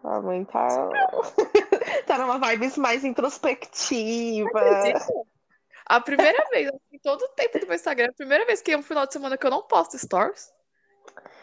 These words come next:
Speaker 1: É que você tava muito ocupada, né?
Speaker 2: Tava, ó,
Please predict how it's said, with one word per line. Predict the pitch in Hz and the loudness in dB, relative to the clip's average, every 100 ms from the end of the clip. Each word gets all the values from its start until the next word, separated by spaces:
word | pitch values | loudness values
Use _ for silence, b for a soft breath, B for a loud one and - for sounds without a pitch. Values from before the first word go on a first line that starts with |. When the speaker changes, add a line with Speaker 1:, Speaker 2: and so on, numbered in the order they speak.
| B B B B - 233 | B B B B -16 -6
Speaker 1:
É | 196 | -6
que | - | -2
você | 202 - | -2 -2
tava | 208 214 202 | 0 0 0
muito | 208 220 262 | -2 -2 -4
ocupada, | 381 - 349 240 | -4 -2 -2 -2
né? | 214 220 285 _ b b b b b b b b b _ _ _ - | -2 -4 -4 _ b b b b b b b b b _ _ _ -4
Speaker 2:
Tava, | 208 208 214 | 0 2 4
ó, | 226 | 4